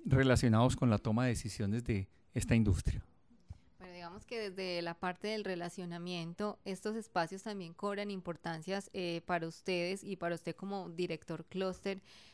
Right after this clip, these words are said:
Speaker 2: eh, en cuanto que también ayuda, eh, a mantener posicionado la ciudad en ese ámbito de, de,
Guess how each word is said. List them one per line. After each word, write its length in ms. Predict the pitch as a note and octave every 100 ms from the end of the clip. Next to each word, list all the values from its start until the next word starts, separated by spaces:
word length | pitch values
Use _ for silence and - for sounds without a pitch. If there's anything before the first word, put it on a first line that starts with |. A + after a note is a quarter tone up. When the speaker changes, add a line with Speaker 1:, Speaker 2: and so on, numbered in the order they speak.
| _
Speaker 2:
eh, 200 | F#3+ F#3 -
en 140 | G3
cuanto 300 | G3 G3+ F#3
que 100 | F#3+
también 400 | F#3+ F#3+ F#3 F#3
ayuda, 680 | G3+ G#3+ A#3+ A#3 A#3 A3 -
eh, 440 | G3 F3+ E3+ E3 D#3+
a 80 |
mantener 540 | F#3+ F#3+ F3+ F#3 F3+ F3
posicionado 540 | G#3+ A3+ G#3+ F#3 E3
la 160 | F3+ G#3
ciudad 440 | - F3+ F3 E3 -
en 140 | G3
ese 260 | G3 G3 G#3
ámbito 480 | G3+ G3 G3+ - F#3
de, 240 | E3+ D#3+
de, 520 | E3+ E3 D#3+ D#3+ D#3+